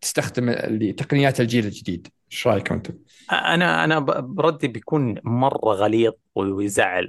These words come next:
Speaker 2: أصلًا أنا ما شاركت في ال-، الجيل هذا. أنا من ألفين وثمانتاش حولت بي سي وقلت، وكنت مع، يعني، تسعتاش رسميًا. فكنت أقول، "ها، الكونسول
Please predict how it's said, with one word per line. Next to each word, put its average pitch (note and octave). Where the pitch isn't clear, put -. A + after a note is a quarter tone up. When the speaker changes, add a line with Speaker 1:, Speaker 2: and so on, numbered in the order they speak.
Speaker 2:
أصلًا D#3
أنا C#3
ما C3
شاركت A2
في -
ال-، F#2
الجيل G2
هذا. F2+
أنا A#2+
من G#2+
ألفين -
وثمانتاش B2
حولت A2+
بي A2
سي B2+
وقلت، A#2+
وكنت B2+
مع، A2+
يعني، F#2+
تسعتاش -
رسميًا. A2
فكنت A#2+
أقول، A#2
"ها، G2
الكونسول A#2